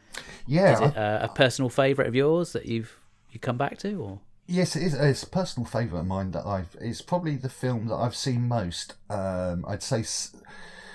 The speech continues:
Speaker 1: the only one that comes close to it is, um, probably Live and Let Die. <laughs> I, probably the
Speaker 2: Ah,
Speaker 1: two
Speaker 2: right,
Speaker 1: films
Speaker 2: okay.
Speaker 1: that I've seen more than any others.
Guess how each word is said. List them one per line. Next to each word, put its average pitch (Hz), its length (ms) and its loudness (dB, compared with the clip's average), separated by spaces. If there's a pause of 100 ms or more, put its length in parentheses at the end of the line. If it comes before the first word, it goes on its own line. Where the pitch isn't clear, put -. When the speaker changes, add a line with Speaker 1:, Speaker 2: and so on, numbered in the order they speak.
(1000)
Speaker 1:
the 127 120 2
only 131 140 8
one 113 160 6
that - 120 -6
comes 107 340 -2
close - 540 -4
to 101 200 -8
it 92 200 -4
is, 95 580 -10
um, 92 680 -6 (220)
probably 104 500 -6
Live 98 200 -2
and 90 100 0
Let 95 200 -4
Die. 85 460 2
<laughs> - 60 -10
I, - 100 -8 (300)
probably 113 280 -2
the 107 120 0
Speaker 2:
Ah, 185 100 0
Speaker 1:
two 120 160 4
Speaker 2:
right, - 80 0
Speaker 1:
films 90 280 -2
Speaker 2:
okay. 101 120 -4
Speaker 1:
that - 60 -8
I've 90 100 -8
seen 98 260 -4
more 85 220 -2
than 85 120 -2
any 80 220 -2
others. 80 340 -4